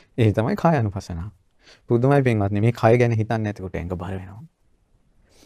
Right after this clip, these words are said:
කය ගැන හිතනකොට ඇඟ සැහැල්ලු වෙලා යනවා. දැන් අපිට තියෙන්නේ ප්‍රශ්න ගැන හිතන්නේ නැතිකොට සැහැල්ලුයි. ප්‍රශ්න ගැන හිතනකොට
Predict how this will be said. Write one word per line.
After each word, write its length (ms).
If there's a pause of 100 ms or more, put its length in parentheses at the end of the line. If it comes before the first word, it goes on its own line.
(220)
කය 200
ගැන 160
හිතනකොට 500
ඇඟ 800
සැහැල්ලු 360
වෙලා 180
යනවා. 160 (1400)
දැන් 120
අපිට 280
තියෙන්නේ 420 (580)
ප්‍රශ්න 380
ගැන 220 (440)
හිතන්නේ 320
නැතිකොට 420 (800)
සැහැල්ලුයි. 500
ප්‍රශ්න 340
ගැන 160
හිතනකොට 520